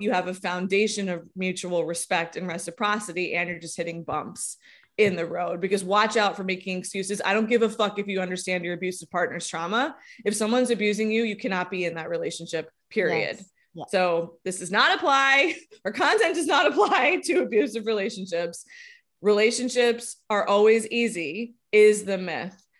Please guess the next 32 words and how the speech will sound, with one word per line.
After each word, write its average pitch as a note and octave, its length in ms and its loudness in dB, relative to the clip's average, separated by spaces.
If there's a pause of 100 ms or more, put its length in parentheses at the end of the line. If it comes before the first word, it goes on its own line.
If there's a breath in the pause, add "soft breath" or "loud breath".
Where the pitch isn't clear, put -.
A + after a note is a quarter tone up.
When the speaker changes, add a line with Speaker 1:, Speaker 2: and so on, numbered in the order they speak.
(140)
Speaker 1:
However, A#3 800 4
if G#3 180 2
it's G3+ 220 0
always G#3+ 440 4
hard, F#3 580 -4 (280)
that G3+ 320 2
is G#3 120 2
not F#3+ 300 0
a G3+ 60 2
healthy F#3 340 -4
relationship. F#3 720 -4 (420 soft breath)
So G3 280 0
Speaker 2:
Yes. - 60 0
Speaker 1:
it, G#3+ 140 2
it, A3+ 220 2
what, G#3+ 300 -2
like, G#3 240 -4 (120)
most C4+ 440 0
of A#3 140 -6
the G#3+ 180 -4
myths A3 300 -4
we're G#3 100 -4
about F#3 260 -4
to F#3+ 60 -12
share A3+ 260 -4
today F#3 400 -2
is F3 200 -8 (100)
supporting G3+ 720 -6
that F#3 260 -2
all F#3+ 280 0
or F#3 120 -4
nothing F#3 560 -6